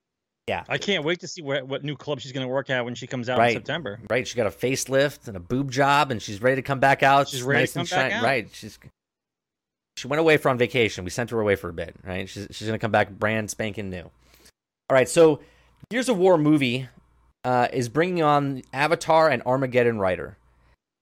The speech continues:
Speaker 1: What do you think's gonna happen with the, with the Gears of War movie? Do you think it's gonna bomb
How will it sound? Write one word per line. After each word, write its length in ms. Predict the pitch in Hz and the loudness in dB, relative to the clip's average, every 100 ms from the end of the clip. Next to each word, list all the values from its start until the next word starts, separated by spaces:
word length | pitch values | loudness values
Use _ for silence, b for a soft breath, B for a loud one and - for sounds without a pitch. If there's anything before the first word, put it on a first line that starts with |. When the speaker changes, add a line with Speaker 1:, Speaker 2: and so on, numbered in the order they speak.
| _ _ _ _ _ _ - | _ _ _ _ _ _ -6
Speaker 1:
What 140 | 165 247 | 2 2
do 60 | |
you 60 | 233 | 4
think's 280 | 208 165 - | 2 0 0
gonna 160 | 151 | 2
happen 420 | 135 131 127 110 | 4 2 0 0
with 140 | 110 107 | 0 2
the, 180 | 113 110 | 2 2
with 120 | 113 | 0
the 80 | 107 | -4
Gears 240 | 117 107 | -4 -4
of 80 | 107 | 0
War 120 | 107 | 0
movie? 280 | 104 95 92 | 0 -2 -4
Do 120 | 90 | -4
you 80 | 135 | -4
think 220 | - 190 | -2 0
it's 100 | 190 | 0
gonna 140 | 190 147 | 2 2
bomb 560 | 120 131 135 135 131 | 4 2 2 0 -6